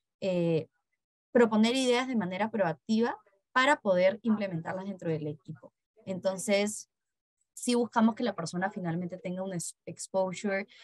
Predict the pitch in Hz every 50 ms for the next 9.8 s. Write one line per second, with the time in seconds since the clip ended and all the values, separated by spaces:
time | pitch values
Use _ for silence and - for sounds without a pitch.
0 | - - - - - 214 202 190 185 180 175 175 - 196 202 214 - 175 165 -
1 | - 254 254 254 240 - 285 311 - - _ _ _ 277 285 294 320 339 - _
2 | _ - _ _ _ _ _ 262 262 269 294 285 220 208 208 214 220 240 247 233
3 | 220 190 190 196 208 214 214 208 214 226 262 339 453 - _ _ _ _ _ _
4 | _ 202 196 202 202 208 208 208 208 - 220 208 - 190 180 175 175 185 196 190
5 | - - _ 170 165 156 156 - 165 156 151 156 151 165 - _ 196 180 180 170
6 | 160 156 - - - _ _ _ _ _ _ _ _ _ _ _ _ _ _ _
7 | _ - 311 339 339 320 294 269 269 285 277 - 214 190 180 185 208 208 202 170
8 | - 160 170 165 170 170 - - 170 151 156 156 160 160 - 156 160 - - 220
9 | 185 170 165 - - 165 165 170 185 185 190 196 196 190 185